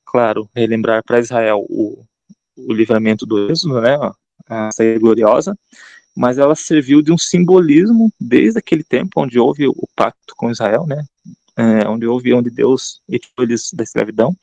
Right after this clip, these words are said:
Então, a partir dali até a morte de Cristo, isso, esse ato, ele simbolizava realmente, ele, então, ele, ele guiava o povo pra lembrar, né, do livramento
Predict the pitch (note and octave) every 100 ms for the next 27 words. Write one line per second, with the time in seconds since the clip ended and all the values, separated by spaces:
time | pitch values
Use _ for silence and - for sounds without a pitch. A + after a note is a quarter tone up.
0 | - - - _ B2+ A#2+ B2+ - E3+ F3+
1 | E3 E3 C#3+ - C#3+ C#3+ C#3+ C#3 A#2+ -
2 | A#2+ C#3 D4+ - A#2 _ - - _ _
3 | A#2+ B2+ - - D3 C#3+ C3 - C#3+ B2
4 | B2 C#3 C#3+ E3+ D3 D3+ D#3+ C3 C3 E3+
5 | F#3 A#2 _ _ _ _ _ _ _ -
6 | A#2 A#2 A2+ A2 A#2+ A2 A#2+ A#2 A#2 A#2
7 | A#2+ A#2 A#2+ B2 A#2+ B2+ B2 A#2 D#3+ G#3+
8 | A3 - - C3 C3+ D#3 - D3+ D3+ D3+
9 | C3 A#2 C3+ E3 D#3+ - _ _ _ B2+
10 | B2 B2 B2 A#2 A#2 E3 -